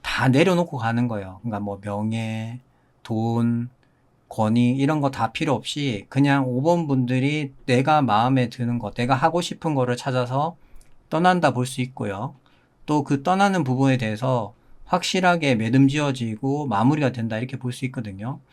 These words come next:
어, 그리고 또 제가 좀 눈여겨보고 있는 부분은 정의 카드가 보이는데, 정의 카드는 법적인 부분과도 많은 그런 연관성이 있는 만큼 상당히 중간이 없어요. 도 아니면 모식으로 딱 정확하게 얘기를 하는 그런 카드고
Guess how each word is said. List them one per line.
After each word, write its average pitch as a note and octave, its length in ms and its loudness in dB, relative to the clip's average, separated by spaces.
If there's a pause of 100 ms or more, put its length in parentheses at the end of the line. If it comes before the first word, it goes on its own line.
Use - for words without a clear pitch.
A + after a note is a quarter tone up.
(360)
어, A2+ 180 -4
그리고 D#3+ 220 -4
또 D3+ 100 -2
제가 C3 300 2
좀 C3+ 160 2
눈여겨보고 C3 600 2
있는 A2+ 180 0
부분은 A2 520 -4
정의 C#3+ 320 2
카드가 B2+ 360 -2
보이는데, G#2+ 800 -8 (260)
정의 D3+ 260 2
카드는 B2+ 600 0 (100)
법적인 F3 420 -2
부분과도 B2 580 0
많은 B2+ 680 0
그런 A2 220 -6
연관성이 B2 500 0
있는 G#2+ 180 -2
만큼 G#2+ 580 -6
상당히 E3 720 -2 (220)
중간이 D3+ 420 4
없어요. G#2 540 -4 (420)
도 B2+ 160 4
아니면 D#3 380 4
모식으로 A#2+ 640 -4
딱 - 180 -6
정확하게 B2 680 -2
얘기를 A2+ 300 -4
하는 B2+ 220 0
그런 B2 220 -4
카드고 A2+ 640 -6